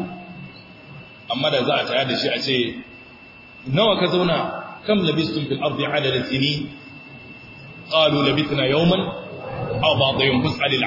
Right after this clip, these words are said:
'adi." "Nawa kuka zauna?" "Rana ɗaya ne, ko yini ɗaya ne, ba mu sani ba. Ko kwana ɗaya, ko rabin kwana." Ba mu sani ba.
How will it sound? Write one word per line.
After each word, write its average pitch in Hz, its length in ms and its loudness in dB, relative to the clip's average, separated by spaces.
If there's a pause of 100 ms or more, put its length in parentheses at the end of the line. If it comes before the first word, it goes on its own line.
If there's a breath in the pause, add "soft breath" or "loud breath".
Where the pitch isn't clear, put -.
'adi." 110 400 -2 (1800)
"Nawa 214 240 6
kuka 196 220 4
zauna?" 185 280 6 (760)
"Rana 143 300 0
ɗaya 147 160 -2
ne, 135 200 -6
ko 135 80 -2
yini 139 280 -2
ɗaya 135 200 0
ne, 131 60 -2
ba 117 100 -2
mu 107 80 -4
sani - 280 -8
ba. - 100 -14 (800)
Ko 131 160 0
kwana 147 320 6
ɗaya, 156 380 2
ko 151 100 6
rabin 143 280 4
kwana." 127 260 2 (2250)
Ba 127 60 0
mu 151 100 2
sani 165 280 2
ba. 139 120 0